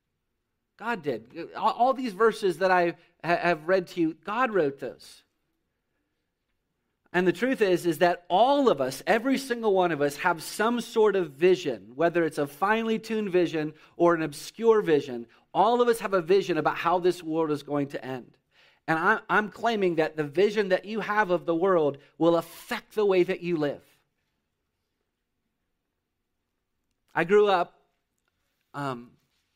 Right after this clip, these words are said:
under the, the premillennial assumption of the imminent return of Christ,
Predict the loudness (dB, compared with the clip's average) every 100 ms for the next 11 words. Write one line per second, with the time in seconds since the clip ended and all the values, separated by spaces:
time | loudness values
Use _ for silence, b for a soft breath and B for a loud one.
0 | _ _ _ -8 -2 0 2 0 -2 _
1 | -6 -6 -4 -4 0 0 2 2 0 -2
2 | -6 -8 -8 -12 -14 -8 -6 -4 -6 -4
3 | -2 0 -2 -4 -6 -4 -4 -2 -4 -8
4 | -8 -10 -10 -20 -20 _